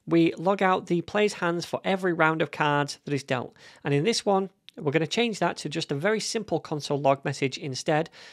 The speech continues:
just so we can test that this works. And that message can be something like mock F N called. So what this means is that when we run these tests now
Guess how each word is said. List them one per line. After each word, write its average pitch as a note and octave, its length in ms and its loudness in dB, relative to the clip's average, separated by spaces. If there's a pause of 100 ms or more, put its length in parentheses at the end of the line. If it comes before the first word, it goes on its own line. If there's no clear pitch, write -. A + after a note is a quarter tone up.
(180)
just A3+ 220 0
so G#3+ 100 2
we G3+ 80 0
can F3 140 -4
test - 260 -4
that - 100 -4
this E3 180 -6
works. - 460 -4 (1080)
And D#3 200 -2
that G#3+ 160 0
message F3+ 400 -2
can - 140 -4
be D3 80 -4
something E3+ 320 -4
like D3 320 0 (100)
mock D#3+ 380 -2 (360)
F C3+ 220 -4
N C3+ 240 0 (400)
called. - 400 -2 (800)
So - 200 0
what D4 180 -2
this A3 180 -2
means D#3+ 360 0
is E3 320 0
that F#3 160 0
when G#3+ 420 2
we G#3 140 -2
run G3 360 2
these F3+ 200 -4
tests - 440 -6
now C#3+ 360 0